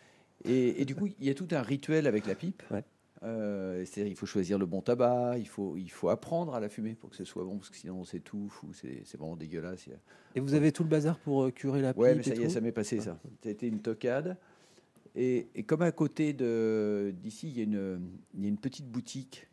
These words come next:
Speaker 1: qui existe depuis deux cents ans, qui s'appelle À l'Oriental, au Palais Royal, qui ne fait que des pipes.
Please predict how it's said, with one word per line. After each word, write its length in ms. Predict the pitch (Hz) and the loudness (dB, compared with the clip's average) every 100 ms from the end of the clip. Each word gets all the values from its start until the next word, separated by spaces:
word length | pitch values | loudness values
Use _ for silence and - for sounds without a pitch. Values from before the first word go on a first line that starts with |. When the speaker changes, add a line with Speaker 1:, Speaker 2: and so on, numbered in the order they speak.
| _ | _
Speaker 1:
qui 100 | - | -8
existe 320 | 104 95 127 | -8 -8 -8
depuis 180 | 110 - | -8 -6
deux 120 | 104 | -4
cents 260 | 110 120 117 | -2 -2 -2
ans, 100 | 131 | -4
qui 100 | - | -4
s'appelle 280 | 104 107 101 | -4 -2 -2
À 60 | 110 | -2
l'Oriental, 720 | 117 120 117 107 107 104 90 _ _ _ | -2 -2 -2 -2 -2 -4 -8 _ _ _
au 80 | 90 | -6
Palais 180 | 101 101 | -2 0
Royal, 300 | 95 90 92 85 - - - _ _ | -2 -2 -6 -10 -20 -20 -20 _ _
qui 100 | - | -4
ne 120 | 107 | -4
fait 180 | 104 143 | -2 -4
que 160 | 139 147 | -2 -2
des 160 | 131 | -2
pipes. 240 | 123 120 | -4 -10